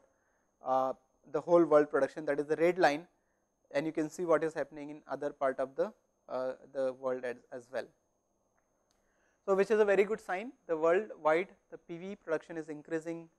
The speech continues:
tremendously. Uh, there is a very good government policies exist, and, uh, as the secretary was telling yesterday that, uh,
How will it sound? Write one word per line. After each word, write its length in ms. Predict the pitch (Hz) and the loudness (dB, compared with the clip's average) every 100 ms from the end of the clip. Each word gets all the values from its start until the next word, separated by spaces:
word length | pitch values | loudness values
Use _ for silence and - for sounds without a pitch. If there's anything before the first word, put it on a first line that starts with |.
| _ - | _ -8
tremendously. 720 | 160 175 185 180 - 185 226 _ _ _ _ _ - | -2 -2 2 2 2 -14 -14 _ _ _ _ _ -4
Uh, 240 | 131 135 135 | 0 0 0
there 120 | 151 | -4
is 60 | 151 | 0
a 100 | 156 | 0
very 280 | 143 160 180 | 2 0 0
good 260 | 190 - | -8 -8
government 400 | 151 151 170 175 | -6 -4 -6 -8
policies 400 | 160 156 160 175 | -4 -4 -6 -10
exist, 440 | 165 - 180 220 _ _ 147 | -10 -8 -8 -8 _ _ -10
and, 300 | 139 139 139 | -10 -10 -6
uh, 240 | 135 135 - - | -4 -4 -6 -6
as 160 | 151 | -6
the 160 | 151 156 | -2 -4
secretary 460 | - 156 170 180 170 | -4 -8 -8 -6 -2
was 200 | 165 - | -2 -2
telling 240 | 160 165 | -12 -10
yesterday 460 | 160 - 170 156 151 _ _ _ _ _ _ 139 | -12 -10 -6 -6 -6 _ _ _ _ _ _ -6
that, 340 | 156 143 - | -2 -2 -2
uh, 360 | 151 139 131 | -6 -2 -2